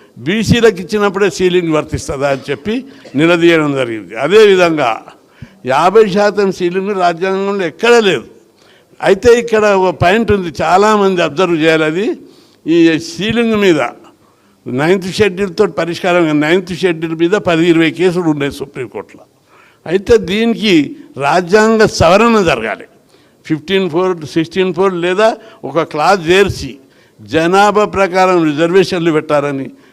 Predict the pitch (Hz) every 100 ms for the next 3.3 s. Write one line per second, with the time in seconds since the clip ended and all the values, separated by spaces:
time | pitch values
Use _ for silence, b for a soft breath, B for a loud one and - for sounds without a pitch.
0 | b 131 202 202 196 160 - 127 127 151
1 | 180 190 175 180 175 151 151 156 151 147
2 | 160 165 160 160 160 143 - 156 147 143
3 | 147 214 339